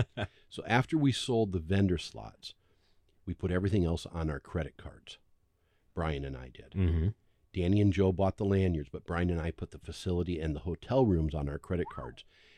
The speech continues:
Speaker 1: You know, big risk, and, and especially 'cause we're both married. Um, <laughs> so we needed five hundred people to break even.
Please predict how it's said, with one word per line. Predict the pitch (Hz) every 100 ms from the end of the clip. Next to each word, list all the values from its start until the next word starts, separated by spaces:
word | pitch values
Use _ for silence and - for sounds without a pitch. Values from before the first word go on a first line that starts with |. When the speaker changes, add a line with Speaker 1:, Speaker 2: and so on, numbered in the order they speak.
| _ _ _ -
Speaker 1:
You | 90
know, | 73
big | 107 85
risk, | 82 - - - - _ _ -
and, | 90 80
and | 95 82 -
especially | - 110 - 92
'cause | 82
we're | 80
both | 78 78 80
married. | 62 60 - - -
Um, | 120 110 - - - - -
<laughs> | 180 - - -
so | 107
we | 104
needed | 101 85 -
five | 113 104 120
hundred | 139 120 92
people | 104 104
to | 92
break | 80 87 82 -
even. | 92 92 78 65 69